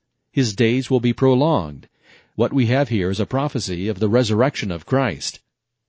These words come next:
The whole of Isaiah chapter fifty-three is a poignant and prophetic picture of the gospel.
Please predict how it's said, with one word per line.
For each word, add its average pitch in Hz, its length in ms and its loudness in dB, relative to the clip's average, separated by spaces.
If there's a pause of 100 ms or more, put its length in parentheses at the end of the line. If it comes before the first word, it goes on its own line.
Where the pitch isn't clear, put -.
(440)
The 110 140 2
whole 101 480 4
of 95 120 -2
Isaiah 113 460 0
chapter 131 360 0
fifty-three 101 760 -2
is 98 120 -6
a 107 60 -2
poignant 135 600 -4
and 78 200 -8
prophetic 123 520 -2
picture 143 340 -2
of 104 80 0
the 113 80 0
gospel. 113 580 -2